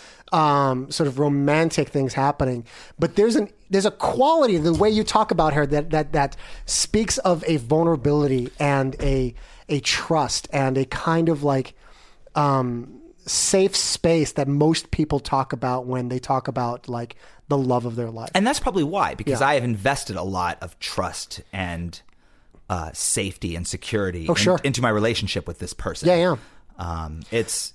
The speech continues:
Speaker 2: you know, it's the place where I am the, the most candid for an hour every week. And
Speaker 1: Yeah.
Speaker 2: so I, yeah, there's, I mean, there's, there's a considerable emotional attachment that
Speaker 1: Oh,
Speaker 2: I
Speaker 1: sure.
Speaker 2: have.
Speaker 1: Sure, sure.
Speaker 2: Um, it's not, and it's not a romantic
Speaker 1: No.
Speaker 2: thing, but I, I understand why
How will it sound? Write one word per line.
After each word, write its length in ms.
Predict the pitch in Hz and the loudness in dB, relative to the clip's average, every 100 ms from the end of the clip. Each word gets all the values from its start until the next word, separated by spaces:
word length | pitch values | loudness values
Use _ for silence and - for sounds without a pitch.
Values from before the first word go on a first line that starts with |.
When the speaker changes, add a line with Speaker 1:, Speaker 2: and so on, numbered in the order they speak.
| - | -6
Speaker 2:
you 160 | 107 | -4
know, 220 | 82 78 | -4 -6
it's 180 | 82 - | -8 -6
the 80 | - | -4
place 300 | - 98 - | -2 -2 -2
where 80 | 92 | -2
I 120 | 92 | -2
am 120 | 92 | -2
the, 300 | 92 98 92 - | -4 -4 -6 -6
the 260 | 101 87 87 - | -10 -10 -12 -10
most 380 | 107 98 92 - | -2 -2 -2 -6
candid 500 | - 139 131 80 78 - - _ _ - | -4 -2 -2 -4 -10 -18 -20 _ _ -8
for 160 | 95 | -6
an 80 | 85 | -6
hour 320 | 80 82 78 78 | -6 -6 -6 -8
every 280 | 82 82 | -8 -8
week. 360 | 78 71 - - - | -10 -10 -14 -18 -2
And 80 | 147 | 0
Speaker 1:
Yeah. 160 | 139 | 0
Speaker 2:
so 300 | 123 92 87 | 0 -4 -4
I, 460 | 85 95 90 85 64 - - - - - | -4 -4 -4 -8 -14 -20 -20 -20 -18 -4
yeah, 200 | 240 101 | -2 0
there's, 260 | 120 117 | 0 -2
I 80 | - | -2
mean, 160 | 131 123 | -2 0
there's, 280 | 120 - 65 - - | -2 -4 -10 -16 -6
there's 200 | 151 135 | -4 -2
a 60 | 147 | -4
considerable 560 | 165 156 190 101 92 | -4 -2 0 0 -2
emotional 520 | 98 95 - 90 85 | -2 -2 -2 -6 -8
attachment 560 | - - 87 - 73 - | -10 -10 -10 -10 -14 -12
that 120 | - | -6
Speaker 1:
Oh, 20 | 233 | -4
Speaker 2:
I 40 | |
Speaker 1:
sure. 200 | - 262 | 0 -2
Speaker 2:
have. 100 | 185 - | -4 -12
Speaker 1:
Sure, 180 | - 196 | -12 -10
sure. 200 | - 202 | -8 -10
Speaker 2:
Um, 320 | 165 - - - _ _ - | -12 -16 -20 -20 _ _ -16
it's 120 | 117 | -4
not, 160 | 156 117 | -2 0
and 120 | 117 104 | -2 -4
it's 160 | - | -6
not 140 | 123 95 | -4 -2
a 40 | |
romantic 460 | 92 101 104 - 302 | -2 -2 -2 -2 0
Speaker 1:
No. 140 | 320 | 0
Speaker 2:
thing, 60 | 196 | 0
but 120 | 110 | 0
I, 120 | 127 | 2
I 120 | 131 143 | 4 2
understand 420 | 147 - 143 117 | 2 0 0 0
why 360 | 104 98 98 | 0 0 -4